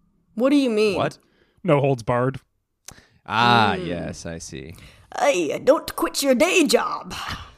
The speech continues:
Speaker 2: <laughs>
Speaker 1: Yikes.
Speaker 3: This podcast? <laughs> You want it to keep going?
Speaker 1: Yeah.
Speaker 3: You
Speaker 1: Yeah.
Speaker 3: liked it?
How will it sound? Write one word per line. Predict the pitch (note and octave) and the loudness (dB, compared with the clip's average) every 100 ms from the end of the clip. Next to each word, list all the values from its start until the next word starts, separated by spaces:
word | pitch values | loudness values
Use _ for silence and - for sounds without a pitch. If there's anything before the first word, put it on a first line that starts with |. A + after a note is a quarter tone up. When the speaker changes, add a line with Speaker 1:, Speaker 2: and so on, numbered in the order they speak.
| _ _ - | _ _ -14
Speaker 2:
<laughs> | B2+ - - - - _ D4 | -8 -6 -6 -10 -20 _ -12
Speaker 1:
Yikes. | D4 E4+ F4+ - C#4+ - | -2 0 0 -2 -4 0
Speaker 3:
This | C#4 C#4+ - | 2 0 2
podcast? | A3+ B3+ A#3 C#4+ C#4 G4+ D#4+ D4+ - | 2 2 0 -2 0 -2 -6 -14 -12
<laughs> | G4 - | 0 4
You | C#4 | 6
want | C#4+ | 4
it | C4+ | 2
to | A#3 | 0
keep | C4 C#4+ - | -2 -4 -2
going? | A3 B3+ F4+ G4+ - _ _ _ _ - G4 - - - - F#4+ G#4 - | 0 0 -2 -8 -18 _ _ _ _ -16 -16 -16 -18 -18 -10 0 0 2
Speaker 1:
Yeah. | D4 D4+ - - _ _ _ - | 4 4 0 -8 _ _ _ -6
Speaker 3:
You | B3+ C#4+ | -4 2
Speaker 1:
Yeah. | C4+ A#3+ | 6 6
Speaker 3:
liked | A3 - | 6 -2
it? | G4 G#4 - | -4 -4 -4